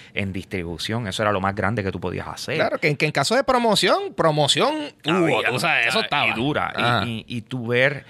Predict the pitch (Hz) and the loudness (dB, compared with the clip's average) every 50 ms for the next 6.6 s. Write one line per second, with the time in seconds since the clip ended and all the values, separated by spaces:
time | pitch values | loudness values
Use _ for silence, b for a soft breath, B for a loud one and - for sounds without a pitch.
0 | B B B B B - 117 - - 127 - 143 143 - 143 147 143 131 123 135 | B B B B B -4 -2 -2 -2 -4 -4 -6 -6 -4 -2 -2 -2 0 0 0
1 | 117 110 - - - - 143 143 139 123 113 104 101 98 - B B B B B | 0 0 0 -2 -2 -2 0 0 0 0 0 -2 -2 -4 -8 B B B B B
2 | B B 113 107 - - - 104 104 120 120 - 135 143 - 143 143 - 131 120 | B B 0 0 0 0 0 2 2 2 2 0 -2 -2 -2 -4 -6 -6 -6 -6
3 | 117 113 - 113 123 139 135 123 - - 104 104 - 131 135 123 - 95 101 - | -6 -6 -6 -8 -8 -8 -8 -10 -10 -10 -12 -10 -10 -12 -12 -10 -8 -6 -2 -2
4 | 69 69 65 76 92 101 98 98 - - 123 127 135 - - - 110 104 - 123 | -2 -2 -2 -4 -4 -4 -4 -4 -4 -4 -6 -6 -6 -6 -6 -6 -6 -6 -6 -6
5 | 127 139 143 135 - 139 135 139 - - 120 117 107 107 104 104 101 98 95 98 | -4 -4 -4 -2 0 -2 -2 -2 -4 -6 -4 -4 -4 -2 -4 -4 -2 -2 -2 -2
6 | 101 110 120 123 117 - - - - - - 50 - | 0 0 0 0 -2 -2 -4 -4 -6 -8 -8 -8 -8